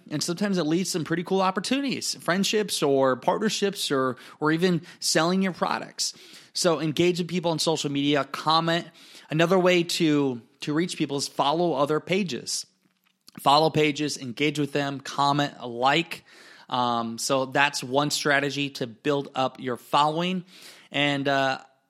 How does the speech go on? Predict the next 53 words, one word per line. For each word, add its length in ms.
tagging 380
others, 300
that's 200
another 260
way. 140
Tagging 420
others, 440
tagging 280
other 180
pages, 760
and, 400
and 80
people 280
check 240
it 60
out. 140
Heck, 160
people 260
tag 280
me 60
all 120
the 60
time, 280
and 80
I'll 100
look 160
at 160
it, 120
and 180
if 80
I 80
like 260
the 80
post, 360
I'll 140
like 300
it 100
and 160
maybe 200
even 180
follow 320
them. 320
But 260
these 280
are 100
all 220
ways 220
to 60
engage 440
with 160
your 160
audience. 440
Instagram 720